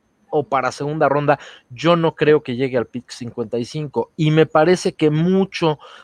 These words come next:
del futuro de Jesse James puede estar en, en si los Steelers toman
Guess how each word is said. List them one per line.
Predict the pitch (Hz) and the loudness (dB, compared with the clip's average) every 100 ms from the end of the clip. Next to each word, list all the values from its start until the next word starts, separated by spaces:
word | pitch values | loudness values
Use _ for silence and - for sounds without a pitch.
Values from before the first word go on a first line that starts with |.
| _ | _
del | 131 127 | -2 -2
futuro | - 127 151 151 | -4 -6 0 4
de | 135 127 | 4 2
Jesse | 139 - 120 | -4 -4 -6
James | 139 156 165 160 - _ _ | -2 -2 -4 -10 -16 _ _
puede | 143 147 139 143 143 | 2 4 6 4 2
estar | 113 113 - 131 131 135 - - - _ _ | -2 -8 -6 -2 0 0 -4 -20 -20 _ _
en, | 123 120 117 113 117 | -4 -2 -4 -10 -10
en | 123 123 | -8 -8
si | - | -6
los | 117 113 | -4 -4
Steelers | 117 - 131 127 117 - | -6 -4 0 0 -2 -2
toman | - 147 147 143 | 2 2 4 0